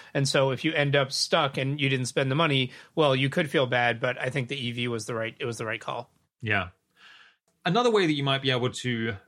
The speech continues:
Speaker 2: try to find ways to spend the money really productively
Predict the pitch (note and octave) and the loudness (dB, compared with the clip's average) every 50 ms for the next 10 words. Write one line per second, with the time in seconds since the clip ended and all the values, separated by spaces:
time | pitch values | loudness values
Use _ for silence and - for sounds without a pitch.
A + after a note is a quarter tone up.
0 | _ - - - B2 A#2 A#2 A#2 B2 B2 - - - B2 A#2 A2 G#2+ G#2+ A2+ - | _ -12 -6 -2 0 0 2 0 0 -4 -6 -6 -2 -2 0 0 0 -2 -2 -4
1 | - - B2 A2+ A2+ G#2+ A2+ A2+ A2 G#2 - - - G#2 - B2 A2+ A2 G#2+ G#2+ | -4 -2 0 0 0 0 0 0 0 -2 -6 -8 -8 -4 -2 -2 -2 -2 -2 -2
2 | G#2 G2+ G2 G2+ A2+ G#2 G2+ - - G#2 A2 - - G2+ F#2+ G#2 F#2+ F#2 F#2+ G#2 | -2 0 0 0 0 0 -2 -2 -2 -4 -2 -2 -6 -6 -6 -6 -6 -6 -8 -10